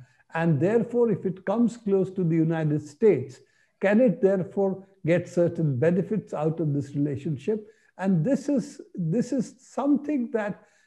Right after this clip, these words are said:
the Indian str-, strategic, uh,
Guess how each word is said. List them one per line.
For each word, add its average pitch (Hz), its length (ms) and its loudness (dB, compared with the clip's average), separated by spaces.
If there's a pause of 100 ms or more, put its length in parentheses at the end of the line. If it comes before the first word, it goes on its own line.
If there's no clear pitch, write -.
(180)
the 190 440 4
Indian 269 840 4
str-, 175 640 -2
strategic, 202 880 0 (360)
uh, 147 280 -8